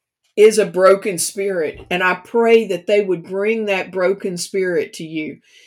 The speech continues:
because you will not, you will not reject a broken and repentant heart. And I pray all this in Jesus' holy and precious name.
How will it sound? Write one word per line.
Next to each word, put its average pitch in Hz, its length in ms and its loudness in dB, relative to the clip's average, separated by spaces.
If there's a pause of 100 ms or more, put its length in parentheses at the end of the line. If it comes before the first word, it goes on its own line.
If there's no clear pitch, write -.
(280)
because 202 380 2
you 214 260 -6
will 196 260 -6
not, 180 440 -8 (880)
you 214 300 -2
will 170 220 -4
not 196 320 -4
reject 175 640 -4
a 165 80 -8
broken 180 680 -2
and 165 200 -6
repentant 165 680 -12
heart. 160 380 -18 (1040)
And 185 180 0
I 208 160 4
pray 247 460 2
all 151 320 -4
this 143 480 -6
in 175 280 -8
Jesus' 180 760 -6
holy 202 480 -4
and 160 100 -8
precious 165 500 -10
name. 156 380 -12